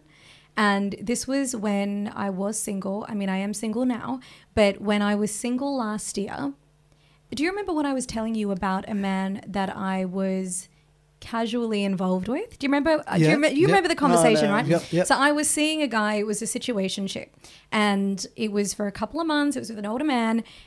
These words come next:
Speaker 1: And I am very open with my parents, but my brother thinks I'm too open with my parents.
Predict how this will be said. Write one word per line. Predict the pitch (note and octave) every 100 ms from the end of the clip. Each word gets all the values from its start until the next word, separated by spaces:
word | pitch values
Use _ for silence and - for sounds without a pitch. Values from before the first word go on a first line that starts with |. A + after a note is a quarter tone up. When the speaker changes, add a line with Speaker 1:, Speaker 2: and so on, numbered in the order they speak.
| -
Speaker 1:
And | G3+ G#3 G#3 G3+ - _
I | A3+ B3+
am | D#4 F#4 F4+
very | F#3+ G3+ G3 G3+
open | G3+ G3
with | F#3+
my | G#3
parents, | F#3+ G#3 F#3+ -
but |
my | A3
brother | G3+ F#3+ G#3
thinks | A3+ A3
I'm | G3+ G3 -
too | - G3 F#3 G#3
open | G#3+ G#3+ B3
with | B3+
my | B3+ B3
parents. | B3 B3 D4 G4